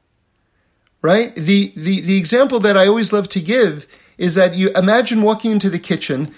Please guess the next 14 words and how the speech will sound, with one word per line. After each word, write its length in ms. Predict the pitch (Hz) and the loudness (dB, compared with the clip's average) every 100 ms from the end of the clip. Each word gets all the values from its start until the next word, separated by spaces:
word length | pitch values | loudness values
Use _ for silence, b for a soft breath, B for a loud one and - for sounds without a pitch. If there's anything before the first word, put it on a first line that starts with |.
| b b b | b b b
and 160 | 170 175 | 0 2
there's 160 | 180 | 2
a 80 | 170 | 0
glass 480 | 147 165 214 247 - | 2 2 2 0 -4
bowl 280 | - 190 185 | 0 2 2
with 260 | 151 120 - _ - _ | -2 -8 -20 _ -20 _
brownie 400 | 175 208 247 202 | 2 4 4 2
mix 540 | 139 120 - - - _ - | 0 -4 -8 -10 -10 _ -4
and 140 | 180 175 | 0 2
a 60 | |
raw 220 | 165 190 | 4 4
egg 260 | 196 170 160 | 4 2 2
on 180 | 135 117 | 0 0
top. 320 | - 113 | -10 -14